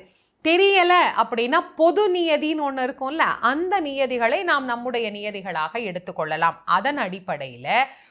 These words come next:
ஒரு குழந்தை பிறந்து ஓர் ஆண்டு நிறைவான பிறகு, அதாவது, ஒரு வயசு நிறைவாகுதா,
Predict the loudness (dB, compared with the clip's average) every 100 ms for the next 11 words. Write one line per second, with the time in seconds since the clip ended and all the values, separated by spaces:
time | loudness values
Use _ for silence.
0 | _ 0 2 2 0 2 4 4 0 0
1 | -2 -2 -4 -4 0 2 0 -2 0 4
2 | 6 8 6 6 6 4 2 -2 -6 -4
3 | 0 0 0 -2 -2 -4 -8 -8 -8 -8
4 | -6 -4 0 0 0 -4 -4 -6 -4 -4
5 | -6 -8 -6 -6 -4 -4 -6 -2 0